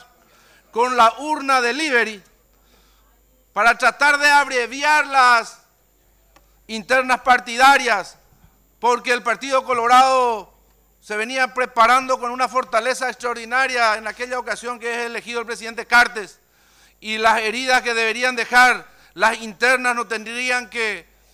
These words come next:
perjudicar las chances del partido que estaba en función de gobierno después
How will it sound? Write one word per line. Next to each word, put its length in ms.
perjudicar 640
las 180
chances 400
del 160
partido 540
que 60
estaba 280
en 80
función 360
de 80
gobierno 680
después 720